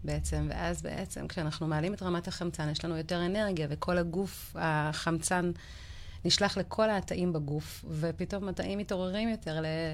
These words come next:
לחיים. לפני כן הם הרגישו שהם רוצים קצת יותר, אה,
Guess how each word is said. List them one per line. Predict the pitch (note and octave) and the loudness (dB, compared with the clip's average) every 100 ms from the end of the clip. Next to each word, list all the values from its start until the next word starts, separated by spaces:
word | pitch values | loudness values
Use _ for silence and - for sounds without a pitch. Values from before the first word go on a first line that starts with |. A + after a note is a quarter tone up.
| E3 | -2
לחיים. | E3+ D#3+ E3+ G3+ F3+ | -4 -2 -2 0 2
לפני | D#3 F#3+ F#3 | 2 2 2
כן | G3 | 4
הם | G3 | 4
הרגישו | F#3+ F#3 G3+ G3 | 4 2 0 0
שהם | F#3+ F3 | 0 0
רוצים | E3+ G3 | 0 -2
קצת | G3 F#3+ F3 | -4 -4 -6
יותר, | D#3+ F3 F3 | -4 -2 -2
אה, | E3 D#3+ | -2 -2